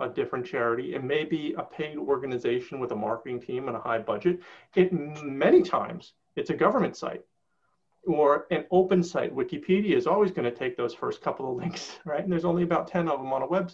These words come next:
web page, ten to fourteen, right? So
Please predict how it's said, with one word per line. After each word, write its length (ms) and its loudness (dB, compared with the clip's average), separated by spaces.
web 220 -2
page, 280 -12
ten 100 -8
to 60 -12
fourteen, 420 -4
right? 240 -6
So 360 4